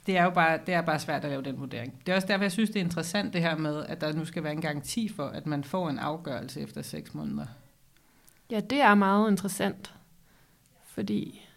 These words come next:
Speaker 2: jeg har da indtryk af, at der har siddet mange rundt omkring i det europæiske asylsystem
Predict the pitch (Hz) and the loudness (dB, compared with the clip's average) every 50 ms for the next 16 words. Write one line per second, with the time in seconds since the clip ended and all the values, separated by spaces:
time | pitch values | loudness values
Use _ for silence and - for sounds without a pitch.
0 | _ - - 208 214 220 196 202 190 196 190 196 208 202 196 190 190 - - - | _ -2 2 2 4 4 4 4 4 2 2 0 -2 -2 0 0 -2 -2 -4 -6
1 | 208 202 - - - - - - _ _ _ _ _ _ _ _ _ _ _ - | -6 -6 -6 -10 -16 -18 -20 -20 _ _ _ _ _ _ _ _ _ _ _ -2
2 | 208 196 190 202 - - 214 208 208 208 220 233 - - - - _ - 226 226 | 0 0 0 0 -2 0 2 4 4 4 2 0 -4 -10 -16 -12 _ 0 4 6
3 | 220 226 226 226 240 247 254 247 - - - - _ - - - 226 175 - 202 | 6 6 6 6 4 4 4 2 -2 -8 -18 -20 _ -4 0 2 2 2 2 2
4 | 196 196 - - 208 185 - - - - - _ - 233 202 208 202 190 190 185 | 0 0 0 0 0 0 -2 -4 -12 -20 -12 _ -2 0 2 2 2 2 2 0
5 | 196 220 202 - - 208 - - 214 208 208 - - - 214 208 - 220 208 - | 0 0 0 0 -2 -4 -6 -4 -4 -4 -4 -6 -6 -6 -4 -2 -2 -2 -2 -2
6 | - - 208 - - 196 190 170 - | -2 -4 -6 -2 0 0 0 0 -2